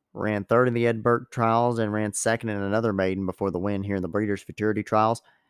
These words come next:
And a nice win at that, sixty-seven hundred in earnings so far for Precision. Seventh fastest qualifier with seventeen point seven nine two the time, an eighty-eight speed index,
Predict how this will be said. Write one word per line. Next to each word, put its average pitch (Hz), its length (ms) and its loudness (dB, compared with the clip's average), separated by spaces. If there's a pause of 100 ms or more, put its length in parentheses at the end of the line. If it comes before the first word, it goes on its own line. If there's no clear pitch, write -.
(220)
And 90 160 -6
a 85 60 -4 (760)
nice 113 320 -4
win 107 80 0
at 95 120 -6
that, 110 200 0
sixty-seven 107 640 -2
hundred 98 260 -2
in 98 100 -2
earnings 98 260 -2
so 98 140 -2
far 98 280 -2
for 104 280 -8
Precision. 95 800 -4 (540)
Seventh 90 320 -4
fastest 98 420 -4
qualifier 104 580 2
with 101 140 -4
seventeen 107 480 -2
point 101 240 -6
seven 101 300 -2
nine 95 220 -2
two 104 180 -4
the 90 100 -8
time, 110 340 0 (400)
an 104 220 -2
eighty-eight 127 460 0
speed 123 240 0
index, 117 400 0